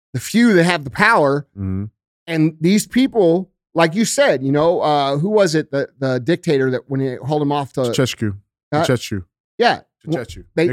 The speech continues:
Speaker 2: Nikolai
Speaker 1: they, they went
Speaker 2: Ceausescu.
Speaker 1: to hang him, and as they're hanging him, he's barking orders to the guys that are gonna
Speaker 2: Mm-hmm.
Speaker 1: hang him, like,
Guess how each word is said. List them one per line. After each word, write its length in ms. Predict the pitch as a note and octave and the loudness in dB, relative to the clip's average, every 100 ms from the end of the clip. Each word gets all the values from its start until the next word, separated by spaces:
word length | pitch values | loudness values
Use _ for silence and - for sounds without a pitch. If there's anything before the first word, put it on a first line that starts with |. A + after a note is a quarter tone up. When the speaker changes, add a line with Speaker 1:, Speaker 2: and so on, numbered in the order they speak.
| E3+ | 0
Speaker 2:
Nikolai 100 | A2+ | 0
Speaker 1:
they, 100 | A2+ | 0
they 220 | F3+ E3+ E3 | -2 0 2
went 180 | A3 | 2
Speaker 2:
Ceausescu. 40 | F3 | 0
Speaker 1:
to 20 | |
hang 280 | C3+ A3 A#3 | 0 2 2
him, 140 | D#3 | 2
and 100 | D3 | 2
as 200 | D#3+ F3+ | 0 0
they're 120 | D3+ C#3+ | 0 -2
hanging 320 | D#3 G3+ E3+ | -2 -2 -2
him, 240 | C3 B2 - _ _ | -2 -6 -10 _ _
he's 180 | F3+ C#3 | -4 -4
barking 480 | - D#3 E3+ D#3+ C#3 | -2 -2 0 0 2
orders 340 | D#3 D#3+ C#3 | 2 2 -2
to 60 | - | -4
the 80 | C3 | -2
guys 300 | C3+ D3 C3 | 0 0 0
that 80 | C3 | -2
are 40 | |
gonna 140 | C3+ | -2
Speaker 2:
Mm-hmm. 80 | B2+ | -2
Speaker 1:
hang 140 | C#3 D3 | -2 -2
him, 120 | A#2 | -4
like, 180 | A2 A2 | -8 -10